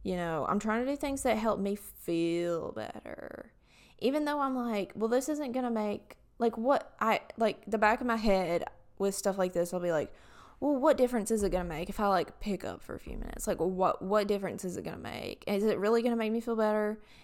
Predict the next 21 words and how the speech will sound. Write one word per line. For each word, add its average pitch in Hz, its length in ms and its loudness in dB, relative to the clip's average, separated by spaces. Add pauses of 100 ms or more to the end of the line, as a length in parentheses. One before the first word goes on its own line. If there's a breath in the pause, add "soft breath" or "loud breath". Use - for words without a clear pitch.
And 226 120 0
I'm 226 80 2
like, 220 180 0
"What 240 140 2
difference 262 380 0
does 208 180 0
it 196 40 -2
make 190 180 -2
if - 60 -8
I 180 100 4
go 170 120 2
walk - 300 -2
for - 120 -8
twenty - 260 -10
minutes? - 320 -12
Like, 208 120 -2
what 196 220 0
difference 180 300 -4
does 190 120 -12
it 196 40 -10
make?" 202 120 -12